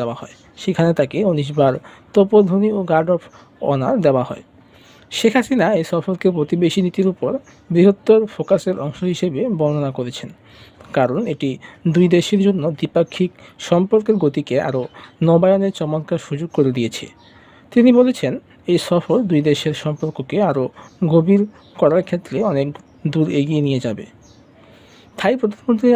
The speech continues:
আয়োজিত মধ্যাহ্নভোজ সভায় শেখ হাসিনা বলেন, তিনি দৃঢ়ভাবে বিশ্বাস করেন এই সফর দ্বিপাক্ষিক সম্পর্ককে পূর্ণ সম্ভাবনার বিকাশে অন্তত প্রয়োজনীয় অনুপ্রেরণা যোগাবে। তিনি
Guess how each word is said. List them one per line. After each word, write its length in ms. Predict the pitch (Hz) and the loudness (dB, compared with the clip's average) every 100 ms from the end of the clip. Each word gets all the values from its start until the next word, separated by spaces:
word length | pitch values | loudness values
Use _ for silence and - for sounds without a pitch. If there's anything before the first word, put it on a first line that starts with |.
| 151 | 4
আয়োজিত 300 | 156 185 - 156 196 | 2 0 -2 -2 0
মধ্যাহ্নভোজ 560 | 151 165 180 190 190 180 - _ - | 0 0 2 0 -2 -8 -16 _ -8
সভায় 380 | - 147 135 165 220 | -2 -2 0 0 0
শেখ 140 | 147 - | -6 -10
হাসিনা 280 | - 156 147 139 | -6 -4 -4 -6
বলেন, 200 | 123 202 233 | -6 -4 -4
তিনি 200 | 143 135 - - - - 160 | -4 -6 -10 -20 -10 -2 2
দৃঢ়ভাবে 420 | 165 175 185 180 151 | 4 6 4 2 -2
বিশ্বাস 280 | - 143 - - | -2 -8 -10 -6
করেন 220 | 120 156 240 | -4 -4 -4
এই 60 | 139 - | -8 -6
সফর 280 | 139 - 208 180 | -8 -4 -4 -2
দ্বিপাক্ষিক 400 | 160 156 - - - | 0 -2 -2 -14 -8
সম্পর্ককে 600 | 151 139 139 - 131 147 254 - - - - _ | -6 -4 -6 -8 -8 -4 -4 -6 -20 -20 -20 _
পূর্ণ 200 | 226 233 226 - | 2 4 4 2
সম্ভাবনার 540 | 160 185 196 208 208 214 - - 147 | 0 0 2 2 0 -4 -16 -8 -2
বিকাশে 420 | 151 151 135 - 233 185 | 0 0 -2 0 0 0
অন্তত 280 | 147 151 147 131 - _ _ | -2 -2 0 -2 -4 _ _
প্রয়োজনীয় 520 | 190 190 214 214 214 175 | 4 4 4 4 2 0
অনুপ্রেরণা 420 | 151 156 165 151 135 | -2 -2 -2 0 0
যোগাবে। 280 | 135 117 95 - _ _ _ _ | 0 -2 -4 -16 _ _ _ _
তিনি 160 | 170 | -2